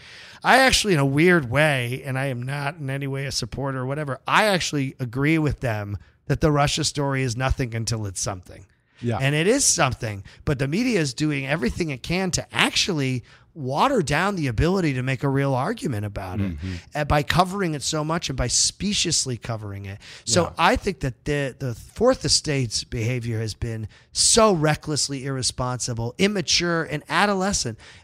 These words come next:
Speaker 1: ri-, uh, quite frankly, in, in, in alignment with our president.
Speaker 2: Sometimes you tend to go pretty dark and deep into the Trump id. You know, there's one episode that I'm thinking of in particular, the Mother's Day episode, where you actually have Trump as Norman Bates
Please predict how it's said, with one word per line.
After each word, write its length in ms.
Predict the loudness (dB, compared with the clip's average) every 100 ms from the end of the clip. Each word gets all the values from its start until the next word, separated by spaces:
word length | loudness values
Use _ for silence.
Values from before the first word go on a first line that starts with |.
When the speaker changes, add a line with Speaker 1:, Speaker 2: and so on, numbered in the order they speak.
| -4
Speaker 1:
ri-, 120 | 2
uh, 240 | 2 0 -6
quite 360 | 0 0 0
frankly, 440 | -4 -4 -2 -4 -4
in, 340 | -4 -6 -6 -8
in, 240 | -6 -6
in 160 | -4 0
alignment 560 | 2 2 2 0 -4
with 160 | -4 -4
our 140 | -4 -2
president. 520 | -2 -2 -4 -6 -12 _ _ _ _ _ -10
Speaker 2:
Sometimes 480 | -4 0 0 0 -2
you 60 |
tend 240 | 0 0 0
to 40 |
go 180 | 0 -2
pretty 280 | -2 -2 -2
dark 480 | -2 0 2 0 0
and 160 | 0
deep 280 | 0 0 0
into 280 | 0 2 2
the 100 | -2
Trump 380 | -2 0 0 0
id. 480 | 0 2 0 -4 -14 -20 -20 _ _ _ _ _ _ -2
You 140 | 2
know, 140 | 2 2
there's 180 | 0
one 320 | 0 2 4 4
episode 460 | 2 -2 0 0
that 100 | 2
I'm 100 | 0
thinking 220 | 0 2
of 140 | 2 0
in 100 | 0
particular, 540 | 0 -2 -2 0 0
the 80 | 2
Mother's 420 | 2 4 4 2
Day 140 | 2 0
episode, 560 | 0 -2 0 0 0
where 160 | 0 0
you 160 | 2
actually 300 | 0 2 2
have 200 | 2 0
Trump 300 | 0 0 2
as 120 | 2 2
Norman 440 | 2 4 2 2
Bates 440 | 2 2 2 -2